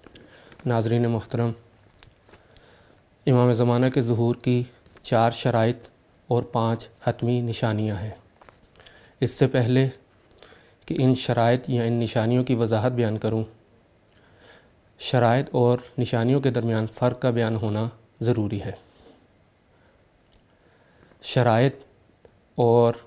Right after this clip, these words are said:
مشروط میں، یعنی شرائط ظہور میں اور ظہور کے درمیان علت اور معلول کا رابطہ پایا جاتا ہے، یعنی ظہور متوقف ہے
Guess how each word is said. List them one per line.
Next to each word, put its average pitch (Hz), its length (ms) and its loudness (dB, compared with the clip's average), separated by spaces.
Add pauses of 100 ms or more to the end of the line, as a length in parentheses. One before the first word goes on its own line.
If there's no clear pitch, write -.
(460)
مشروط 120 480 0
میں، 104 120 -4 (240)
یعنی 110 240 -2
شرائط 117 640 -2 (140)
ظہور 123 440 2
میں 135 260 0
اور 127 140 -2
ظہور 113 440 -4
کے 135 160 -6
درمیان 113 480 -2 (480)
علت 131 340 2
اور 131 100 0
معلول 120 500 0
کا 127 200 -2
رابطہ 113 440 -2 (240)
پایا 107 220 -2
جاتا 101 400 -6
ہے، 95 60 -12 (500)
یعنی 117 240 0
ظہور 117 420 0
متوقف 117 680 -4
ہے 123 220 2